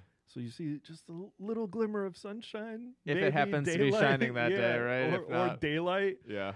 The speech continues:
Speaker 1: Uh, then you go back into the warehouse where it's probably, you know, if it's winter, it's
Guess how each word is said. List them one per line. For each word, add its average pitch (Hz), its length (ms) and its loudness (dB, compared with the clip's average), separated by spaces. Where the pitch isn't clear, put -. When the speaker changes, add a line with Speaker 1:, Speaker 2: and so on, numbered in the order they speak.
Speaker 1:
Uh, 131 200 -2
then 139 180 -2
you 170 80 -4
go 170 200 0
back 143 360 -2
into 156 280 -4
the 123 120 -4
warehouse 117 580 -4
where 107 220 -6
it's - 260 -12
probably, 147 540 -4
you 127 140 -8
know, 104 300 -8
if 120 180 -10
it's 110 220 -12
winter, 110 400 -6
it's - 340 -12